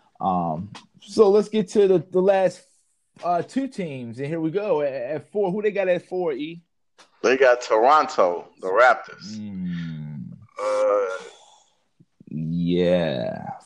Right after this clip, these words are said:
Speaker 2: yeah,
Speaker 1: Four.
Speaker 2: uh, hopefully they transform to a tre-, T-Rex this year instead of
Speaker 1: <laughs> Yeah.
Speaker 2: Barney.
Speaker 1: Yeah, you know, but they don't have, they don't have L B J in that conference anymore. I think a lot of it was, uh,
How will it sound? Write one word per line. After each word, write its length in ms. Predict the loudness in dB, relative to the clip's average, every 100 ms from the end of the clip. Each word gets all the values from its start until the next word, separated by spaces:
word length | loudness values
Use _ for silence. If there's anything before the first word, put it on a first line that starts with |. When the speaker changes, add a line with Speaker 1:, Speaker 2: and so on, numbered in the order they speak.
| _
Speaker 2:
yeah, 440 | 2 6 8 6 4 -2 -8 -2
Speaker 1:
Four. 160 | 0
Speaker 2:
uh, 40 | 0 2
hopefully 520 | 4 6 4 2 4
they 160 | 4 4
transform 920 | 2 4 4 2 2 4 6 4 2 2
to 160 | 4
a 60 | 2
tre-, 320 | 2 0 0 -4
T-Rex 520 | -8 2 6 6 6
this 280 | 2 0 0
year 260 | 2 4 4
instead 420 | 2 2 2 4
of 100 | 4 2
Speaker 1:
<laughs> 80 | -6 -14 -14 -12 -12 -12 -20 _ -18 -18 -18 -18 -20 -20 _ _ _ -18 -14 -10 -10 -12 -18 -20 _
Yeah. 420 | -14 -8 -4 0
Speaker 2:
Barney. 280 | 4 6 4 0 -10 _ _ _
Speaker 1:
Yeah, 480 | 2 4 6 6 4
you 200 | 2 -2
know, 360 | -4 -4 -6 -8
but 160 | -14 -10
they 100 | -6
don't 180 | -4 -2
have, 200 | -4 -6 -10 -10 -6
they 100 | -6
don't 160 | -4 -4
have 240 | -4 -2
L 160 | -4 -4
B 160 | -6
J 360 | -4 -2 -2 -2
in 80 | -6
that 200 | -8 -6
conference 520 | -8 -10 -16 -20 -20
anymore. 400 | -20 -12 -4 -4
I 60 |
think 340 | -4 -8 -10 -6
a 40 |
lot 280 | -2 0 0
of 160 | -2 -6
it 80 |
was, 260 | -10 -10 -6
uh, 240 | -4 -4